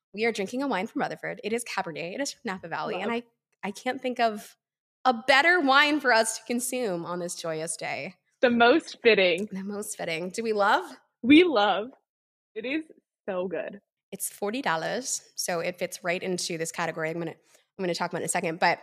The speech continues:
Speaker 2: We love that.
Speaker 1: before I start talking about building a wine collection, there is, like, a bit of a why to all of this, right? Like, you should build a wine collection if you wanna build one. But I also think that, like, for me, building a wine collection, it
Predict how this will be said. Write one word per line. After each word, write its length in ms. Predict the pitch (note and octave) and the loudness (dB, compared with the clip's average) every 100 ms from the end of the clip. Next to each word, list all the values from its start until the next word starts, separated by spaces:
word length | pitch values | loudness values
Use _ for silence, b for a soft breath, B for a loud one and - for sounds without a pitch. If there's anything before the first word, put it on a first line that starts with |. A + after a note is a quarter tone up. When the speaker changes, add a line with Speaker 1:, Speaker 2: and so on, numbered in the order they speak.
| _ | _
Speaker 2:
We 120 | A3+ | -4
love 280 | A3 G3 F3 | 0 0 0
that. 260 | F3+ F3 - _ | -2 -2 -8 _
Speaker 1:
before 720 | - G#3 - C4 C#4 D4+ F#4 F#4 - - | -8 -8 -2 4 6 6 4 -2 -6 -2
I 480 | G#3 G3+ G#3+ A3+ - | 2 2 2 -2 -4
start 320 | - G3 F3+ | -4 -4 -2
talking 300 | F3+ F3+ F3+ | -2 -2 -4
about 520 | E3+ E3 E3 D#3+ F3 | -2 0 0 -2 -6
building 280 | F3 F3 F#3 | -4 -4 -2
a 20 | |
wine 220 | F3 E3 | -4 -4
collection, 580 | E3 E3 E3 E3 D#3+ E3+ b b b _ - | -6 -8 -6 -4 -4 -6 b b b _ 4
there 120 | A#3+ | 6
is, 120 | G4+ | 8
like, 100 | C5 | 6
a 60 | A4 | 6
bit 140 | A#3+ | 6
of 80 | A3+ | 6
a 60 | F3 | 4
why 360 | E3+ A#2+ D#2 C#3 | 0 -2 -4 -10
to 100 | - | -8
all 140 | B2 | -8
of 80 | F#2+ | -8
this, 240 | C3 - D#3 | -10 -10 -8
right? 180 | D#3 | -8
Like, 220 | E3 D#3+ _ _ | -8 -10 _ _
you 280 | F3+ G3 G3 | -8 -6 -4
should 200 | G#3 F#3 | -6 0
build 200 | A3+ B3 | 2 2
a 20 | |
wine 180 | G#3 F#3 | 0 -2
collection 300 | G3 - E3+ | -6 -6 -10
if 80 | |
you 60 | E3 | -8
wanna 160 | E3 D3+ | -6 -6
build 180 | D3 | -6
one. 200 | D#3 C#3+ | -6 -8
But 120 | E3+ E3+ | -6 -2
I 80 | |
also 240 | F#3 A#3 C#4 | -2 -2 -4
think 220 | A3+ G3 | -8 -8
that, 120 | F3+ | -6
like, 280 | E3 D#3 - _ _ _ _ _ _ | -4 -6 -10 _ _ _ _ _ _
for 120 | A#3+ | 2
me, 500 | A3+ C4 C4 C4+ C4 _ _ _ _ _ _ | 2 2 0 -2 -6 _ _ _ _ _ _
building 240 | A3 A#3 C#4+ | 0 2 2
a 40 | |
wine 200 | B3+ G3+ | 0 0
collection, 560 | G3+ F#3 G3 F#3 F3+ - _ _ | -2 -4 -4 -4 -4 -8 _ _
it 180 | F#3 | 0